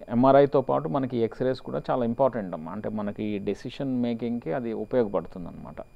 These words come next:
So ఆ ఎక్స్రేస్లో మనం ఏం చూస్తామంటే ఈ వెన్నుపూసల మధ్య కదలిక ఎలా ఉన్నది, అంటే ఇన్‌స్టెబిలిటీ ఏమైనా ఉన్నదా,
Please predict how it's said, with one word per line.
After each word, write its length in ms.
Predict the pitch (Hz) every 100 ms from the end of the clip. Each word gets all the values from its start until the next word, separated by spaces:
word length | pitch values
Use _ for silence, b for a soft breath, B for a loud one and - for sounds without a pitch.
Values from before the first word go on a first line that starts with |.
| - b b b b b -
So 80 | -
ఆ 120 | 101
ఎక్స్రేస్లో 640 | 120 113 - 160 170 - 160
మనం 240 | 147 135
ఏం 120 | 131 143
చూస్తామంటే 640 | 143 131 - 117 120 147
ఈ 120 | 123
వెన్నుపూసల 600 | 113 131 143 143 131 139
మధ్య 360 | 123 117 113 113 -
కదలిక 440 | 113 127 143 135
ఎలా 360 | 131 110 107 104
ఉన్నది, 380 | 101 98 98 - - - - 110
అంటే 180 | 110
ఇన్‌స్టెబిలిటీ 720 | 107 113 - 123 120 113 107
ఏమైనా 320 | 107 101 98 95
ఉన్నదా, 340 | 98 92 92